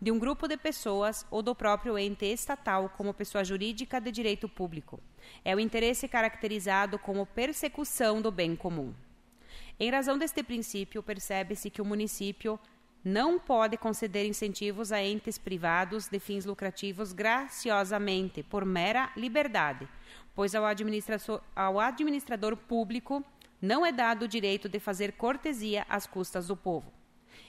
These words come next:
Esses incentivos devem objetivar sempre uma contraprestação de interesse público local,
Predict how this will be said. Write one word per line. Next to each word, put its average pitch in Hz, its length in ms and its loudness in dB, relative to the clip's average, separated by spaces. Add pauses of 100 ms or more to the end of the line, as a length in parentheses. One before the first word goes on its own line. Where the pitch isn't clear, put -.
Esses 208 280 0
incentivos 226 800 -2
devem 208 360 2
objetivar 240 680 0
sempre 196 580 -4
uma 208 240 0
contraprestação 254 1120 0
de 202 160 -4
interesse 254 600 0
público 240 500 -4
local, 233 500 0